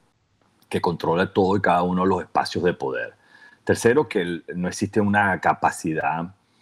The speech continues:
eh, operativa de las Fuerzas Armadas y las fuerzas policiales que pudieran ser leales a la democracia,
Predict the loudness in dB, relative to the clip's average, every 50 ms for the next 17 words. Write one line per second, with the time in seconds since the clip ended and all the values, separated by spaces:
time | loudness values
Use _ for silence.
0 | _ _ _ _ _ _ _ _ -8 -6 -4 0 0 0 2 2 2 2 0 -2
1 | -2 0 2 4 4 4 2 0 0 -2 -4 -6 -6 -8 -6 -4 -4 -4 -2 -2
2 | 0 0 2 2 2 4 4 4 4 2 0 -2 -6 -8 -8 -8 -10 -8 -6 -8
3 | -8 -4 -2 0 0 0 0 0 0 0 0 0 -4 -6 -10 -10 -8 -8 -6 -6
4 | -6 -6 -2 -2 0 0 2 4 4 4 4 4 2 0 -4 -6 -8 -8 -8 -8
5 | -8 -10 -10 -8 -6 -4 -4 -4 -6 -8 -10 -14 -14 -14